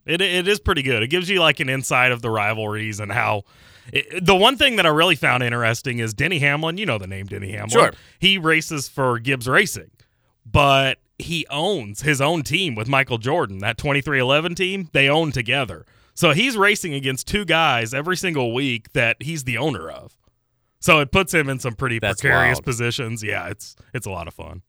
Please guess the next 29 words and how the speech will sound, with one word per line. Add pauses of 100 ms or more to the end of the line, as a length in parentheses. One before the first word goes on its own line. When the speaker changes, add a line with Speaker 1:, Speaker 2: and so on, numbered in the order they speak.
Speaker 2:
It
is
very,
very
interesting. (560)
Now, (100)
I
have
Speaker 1:
You'd
Speaker 2:
to,
Speaker 1:
enjoy
it. (340)
Speaker 2:
I,
I
have
to
bring
this
up
'cause
we
brought
it
up
yesterday
while
you
weren't
here.